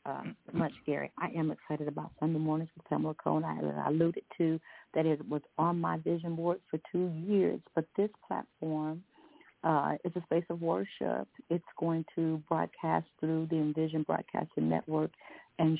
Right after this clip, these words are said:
stream on all, uh, streaming platforms. But it's my prayer,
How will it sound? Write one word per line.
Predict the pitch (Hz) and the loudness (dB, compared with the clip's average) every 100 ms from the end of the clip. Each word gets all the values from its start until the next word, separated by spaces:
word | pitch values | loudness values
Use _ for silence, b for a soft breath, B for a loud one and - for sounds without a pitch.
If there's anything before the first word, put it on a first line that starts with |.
| - | 0
stream | 151 160 160 - | -2 0 -2 0
on | 151 151 - | 0 2 4
all, | 165 165 160 165 156 _ - | 6 6 4 0 -4 _ -8
uh, | 143 151 | -8 -8
streaming | - 165 151 - | -4 0 0 0
platforms. | 165 - - 165 156 160 - B B B _ | -2 0 -2 0 0 -4 -10 B B B _
But | 151 175 170 | 0 2 2
it's | 175 | 0
my | 160 156 160 _ | 0 -4 -6 _
prayer, | 160 160 160 | 0 2 -2